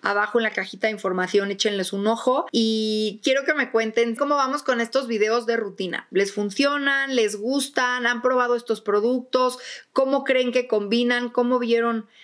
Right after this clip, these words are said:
esta propuesta que les hago de, de este tipo de productos? Déjenme abajo sus comentarios, sus opiniones para seguir con esta lista. Ya nada más me faltaría un video con la rutina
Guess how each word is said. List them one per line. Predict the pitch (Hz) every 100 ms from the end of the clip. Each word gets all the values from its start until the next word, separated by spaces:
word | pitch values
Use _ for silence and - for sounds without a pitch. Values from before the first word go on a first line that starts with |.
| -
esta | - 214 262 -
propuesta | 202 208 214 226
que | -
les | 196 190
hago | 208 208
de, | 202
de | 190
este | 214 233
tipo | 226 226 220
de | 208
productos? | - 190 214 202 247 240 -
Déjenme | 240 294 254
abajo | 226 226 240 - 254 277 - - _
sus | - 277 254
comentarios, | 269 269 226 226 233 247
sus | 247 240
opiniones | 254 240 208 220 226 233 233 - -
para | 202 202
seguir | - 196 196 214 226 214 - -
con | 240 226
esta | 220 214
lista. | 208 196 220
Ya | 226
nada | 214
más | 208 208
me | 214
faltaría | 196 175 190 196 196 -
un | - 226
video | 240 220 214 214
con | - 196 202
la | 196
rutina | 185 185 - 214 214 220